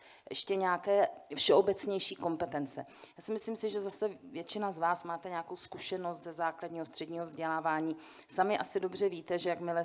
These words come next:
to dítě se dostane na nějakou, eh, střední odbornou školu nebo učiliště, tak už zpravidla se věnuje jenom těm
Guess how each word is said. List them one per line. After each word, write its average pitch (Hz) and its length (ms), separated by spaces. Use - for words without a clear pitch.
to 185 100
dítě 160 260
se - 140
dostane 165 320
na 165 80
nějakou, 165 420
eh, 156 100
střední 180 400
odbornou 165 380
školu 160 380
nebo 156 220
učiliště, - 600
tak 170 180
už 190 80
zpravidla 180 440
se - 160
věnuje 170 360
jenom 170 240
těm 220 200